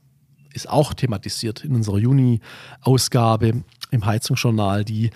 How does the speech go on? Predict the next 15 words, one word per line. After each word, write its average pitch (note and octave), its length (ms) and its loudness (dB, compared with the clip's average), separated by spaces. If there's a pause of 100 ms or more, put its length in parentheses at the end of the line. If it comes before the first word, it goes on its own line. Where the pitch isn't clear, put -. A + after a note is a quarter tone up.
(800)
eine A#2+ 120 -2
völlig D3 320 0
verrückte D3+ 380 0
Idee D3+ 340 4
haben, B2+ 500 2 (440)
sozusagen, A#2 640 0
die G#2 320 -6
ersetzen E3+ 540 2 (200)
in B2+ 100 4
einem A#2+ 100 2
Zweirohr-Heizungssystem C3 1500 2
die A2+ 140 -2
Heizkörper, D#3+ 720 0 (300)
also - 240 -14
Halle, A#2 280 -4